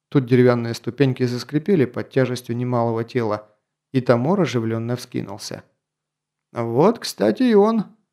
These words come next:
Как узнал, что я ожидаю важных гостей, так с утра выгнал всех из кухни, запер дверь и колдует. Кухарка говорит, что он готовит что-то сногсшибательное».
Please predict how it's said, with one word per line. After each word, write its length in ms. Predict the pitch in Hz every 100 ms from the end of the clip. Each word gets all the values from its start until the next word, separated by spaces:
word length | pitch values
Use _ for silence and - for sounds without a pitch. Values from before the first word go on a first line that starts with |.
| _
Как 320 | - 160 196
узнал, 420 | 202 165 165 226 226
что 180 | -
я 180 | 156 127
ожидаю 460 | 127 131 131 127 123
важных 420 | 120 117 123 117
гостей, 500 | 131 127 - 123 117
так 400 | - 123 185 185
с 120 | -
утра 380 | 208 202 165 190
выгнал 340 | 202 196 202 185
всех 300 | 208 190 196
из 120 | -
кухни, 460 | 240 233 139 90 - _ _ _
запер 480 | 113 113 120 135 127
дверь 380 | 117 117 139 180
и 60 |
колдует. 640 | - 117 110 156 220 - - _ _ _ _ _ _ _ -
Кухарка 460 | - 208 226 233
говорит, 320 | 220 214 220 220
что 180 | -
он 140 | 196 208
готовит 420 | 196 196 196 202
что-то 520 | - 190 185 226 196
сногсшибательное». 1200 | 175 - 139 175 - - 165 202 - 117 113 101